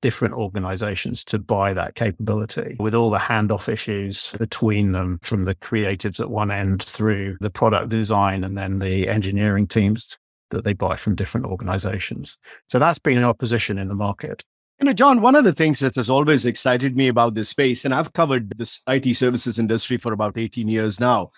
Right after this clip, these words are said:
Speaker 2: is it's one of the largest areas where anything tech spending happens, you know, north of a trillion dollars.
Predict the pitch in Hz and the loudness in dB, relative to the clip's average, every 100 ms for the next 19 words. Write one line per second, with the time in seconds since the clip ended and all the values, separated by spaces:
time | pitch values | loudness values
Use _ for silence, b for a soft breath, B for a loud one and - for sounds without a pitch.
0 | b 156 147 - - 185 - 175 220 202 | b 0 0 0 0 0 2 4 4 4
1 | 170 165 175 180 165 165 151 143 135 113 | 4 6 6 2 0 0 0 2 0 0
2 | 135 127 147 143 127 131 123 - 120 113 | 0 2 0 0 -2 -2 -4 -2 -2 -2
3 | 107 110 110 113 101 95 120 107 113 123 | 0 0 0 -2 -6 -4 -2 0 4 4
4 | 123 - 110 104 131 120 117 113 117 113 | 4 0 -4 0 2 2 4 4 4 2
5 | 101 104 | -2 -8